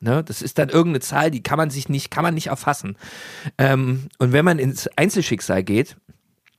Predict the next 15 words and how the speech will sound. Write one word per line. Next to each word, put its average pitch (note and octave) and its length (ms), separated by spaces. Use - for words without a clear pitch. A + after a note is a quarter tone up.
kann A#2 140
man C3+ 140
es A#2+ 100
manchmal B2 300
Geschichte, D3 420
finde C#3+ 300
ich, - 180
viel E3 240
besser B2+ 540
verstehen. B2+ 560
Und, B2 360
ähm, G#2 420
da B2+ 180
war D#3 120
meine C3 420